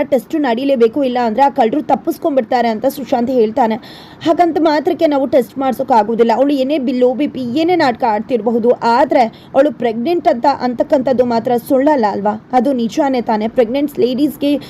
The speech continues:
ಲೋ ಬಿ ಪಿ ಇದ್ದಾಗ ಟೆಸ್ಟ್ ಮಾಡಿಸಿದ್ರೆ ಅವಳ ಪ್ರಾಣಕ್ಕೆ ಅಪಾಯ ಅಂತ ಡಾಕ್ಟರ್ ಹೇಳ್ತಿದ್ದಾರೆ ಅಂದಮೇಲೆ ಖಂಡಿತ ನಾನು ಯಾವುದೇ ಕಾರಣಕ್ಕೂ ಕೂಡ ಇಲ್ಲಿ ಈಗ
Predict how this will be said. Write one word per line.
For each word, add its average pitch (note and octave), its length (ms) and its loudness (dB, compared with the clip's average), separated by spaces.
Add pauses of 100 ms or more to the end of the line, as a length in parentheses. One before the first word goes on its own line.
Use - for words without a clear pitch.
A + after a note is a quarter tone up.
(160)
ಲೋ C#4 120 2
ಬಿ F4 120 2
ಪಿ D#4+ 180 -2
ಇದ್ದಾಗ C4+ 360 2
ಟೆಸ್ಟ್ A#3+ 300 -6
ಮಾಡಿಸಿದ್ರೆ B3+ 480 -4
ಅವಳ B3 180 2
ಪ್ರಾಣಕ್ಕೆ B3+ 480 -2
ಅಪಾಯ A#3+ 340 0
ಅಂತ A3 160 -4
ಡಾಕ್ಟರ್ A#3+ 420 -2
ಹೇಳ್ತಿದ್ದಾರೆ B3+ 540 0
ಅಂದಮೇಲೆ A#3 300 -2
ಖಂಡಿತ B3 440 -2
ನಾನು C#4 180 -2
ಯಾವುದೇ A3+ 380 2
ಕಾರಣಕ್ಕೂ A#3+ 480 -2
ಕೂಡ C4+ 280 0 (520)
ಇಲ್ಲಿ D#4 360 4 (300)
ಈಗ D4 200 0